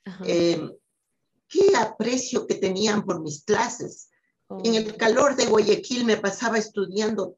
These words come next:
Speaker 2: todo el día para poder dar mis clases a la tarde. Si me comprendieron o no me comprendieron, no lo sé.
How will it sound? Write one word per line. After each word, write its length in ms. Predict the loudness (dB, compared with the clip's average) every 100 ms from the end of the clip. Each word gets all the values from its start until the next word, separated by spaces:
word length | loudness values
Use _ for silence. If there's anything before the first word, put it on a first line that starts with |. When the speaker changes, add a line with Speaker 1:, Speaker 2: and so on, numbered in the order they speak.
| -6
Speaker 2:
todo 360 | -2 0 2
el 160 | 0 -4
día 380 | -6 -4 -4 -4
para 280 | -4 -4 -6
poder 360 | -4 -2 -2
dar 200 | -4 -4
mis 240 | -6 -10 -12
clases 500 | -8 -8 -8 -10 -10
a 80 | -10
la 160 | -10 -12
tarde. 240 | -14 -14 _ _ _ _ _ _ _
Si 180 | -10 -4
me 180 | -2 -2
comprendieron 760 | -2 -2 -2 -2 0 0 0 0
o 60 |
no 140 | -2 -2
me 120 | -4
comprendieron, 720 | -6 -8 -8 -2 0 0 -2
no 120 | -4 -4
lo 120 | -6
sé. 300 | -10 -18